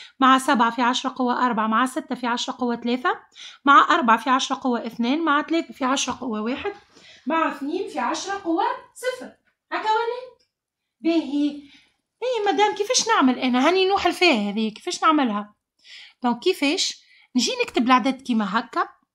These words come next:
شو أنا شو عملت؟ كتبت العدد كيما هكا، وجيت بديت برقم الآحاد. هذايا نعطيه عشرة قوة صفر، ومن بعد نبدأ نزيد في دليل القوة بالواحد. قوة صفر، قوة واحد، قوة اثنين، قوة ثلاثة، قوة أربعة، قوة خمسة. بديت من الصفر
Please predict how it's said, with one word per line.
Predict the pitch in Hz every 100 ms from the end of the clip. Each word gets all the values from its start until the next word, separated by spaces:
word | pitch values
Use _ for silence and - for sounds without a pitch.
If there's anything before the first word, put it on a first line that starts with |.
| -
شو | 269
أنا | 254
شو | 226 -
عملت؟ | 208 202 -
كتبت | - 269 262
العدد | 240 240
كيما | 254 240 220 196
هكا، | 254 349 392 _ - - -
وجيت | 247 233 359 -
بديت | 240 370
برقم | 311 392 320
الآحاد. | 359 - - 220 - _ - - -
هذايا | 254 262 370 359
نعطيه | 320 - 339
عشرة | 285 311 311
قوة | 311 294
صفر، | 285 - 226 - _ _ _
ومن | 226
بعد | 311
نبدأ | 330 269 311
نزيد | 254 349
في | -
دليل | 285 302
القوة | 285 - 339
بالواحد. | 339 277 226 - _ - - _
قوة | 247 240
صفر، | 233 262 - _ _ -
قوة | 226 214
واحد، | 233 262 370 - -
قوة | 226
اثنين، | 220 240 277 392 _
قوة | 220 208
ثلاثة، | 220 254 320 415 -
قوة | 233 220 220
أربعة، | 247 339 415
قوة | 403 440
خمسة. | 440 349 - - _ _ _ _ _ 220
بديت | 220 -
من | 269
الصفر | 262 - 330